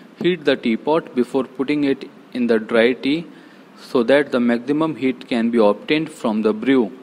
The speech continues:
Measure the dry tea and freshly drawn cold water exactly. Use freshly boiled water.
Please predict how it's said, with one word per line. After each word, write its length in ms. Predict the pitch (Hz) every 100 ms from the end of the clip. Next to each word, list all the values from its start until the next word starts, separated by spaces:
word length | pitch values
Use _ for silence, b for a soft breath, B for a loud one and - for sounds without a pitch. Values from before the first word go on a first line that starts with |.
| B B B B B 123
Measure 440 | 120 135 156 190
the 180 | 160 143
dry 380 | 123 120 117 135
tea 380 | - 127 143 - -
and 320 | 113 113 110 -
freshly 580 | - - 143 147 175 165
drawn 500 | 123 123 120 127 123
cold 260 | - 131 123
water 400 | 110 104 127 113
exactly. 680 | 101 - 120 117 147 110 92 - - B B B B B -
Use 340 | 123 131 151 151
freshly 480 | - 135 139 180 156
boiled 300 | 120 110 110
water. 400 | 104 - 151